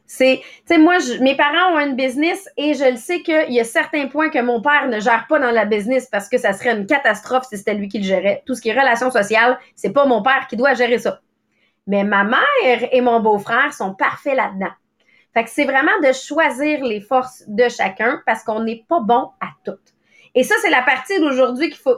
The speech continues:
qui est vraiment de, de retenir dans cette épiphanie-là, c'est « Je ne suis pas la solution à tout. Je ne suis pas bon à tout. » Donc, il y a des gens qui sont meilleurs que moi.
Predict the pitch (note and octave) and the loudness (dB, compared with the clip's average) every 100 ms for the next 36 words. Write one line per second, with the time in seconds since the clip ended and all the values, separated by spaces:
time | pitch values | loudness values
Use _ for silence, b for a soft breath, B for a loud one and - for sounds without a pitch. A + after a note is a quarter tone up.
0 | - A#3+ A3+ A3+ A3+ C4 E4 C4+ A#3+ - | -2 -12 -8 -2 0 2 2 2 0 0
1 | A3 A#3+ A#3+ C4 D#4 D#4 b b b G3+ | 0 0 0 0 -2 -4 b b b -2
2 | A#3+ C4 C4 - C4+ C#4 B3+ C4+ C4 B3 | 0 0 -2 -2 -8 -8 -4 0 0 2
3 | C#4+ E4+ C#4 C#4 _ _ _ _ _ - | 0 0 -4 -8 _ _ _ _ _ -20
4 | F#3+ A3 A3 F#3+ - F#3 D3+ C#4 D4 B3 | -6 -4 -2 -4 -8 -10 -4 0 0 0
5 | C#4 A3 G3+ A#3+ A#3+ G3+ G3 B3+ - _ | -2 -4 -4 -2 0 0 0 -4 -4 _
6 | _ _ - G3+ G3+ F3+ - F#3+ F#3+ - | _ _ -6 -2 0 -2 -4 -6 -6 0
7 | D4+ B3+ C4 C4 G3+ - C#4+ E4 F#3 - | 2 2 2 2 0 0 -2 0 -4 -8
8 | b b b b - B3+ C#4 - - A3+ | b b b b 2 2 2 -4 -4 -2
9 | A3 A#3+ G#3 D4 D4+ - B3+ A3+ A#3 B3 | 0 -2 -2 -2 -4 -8 -6 -4 0 2
10 | B3+ A#3+ A#3+ - A3 G#3 G3 | 4 2 -2 -4 -4 -2 -4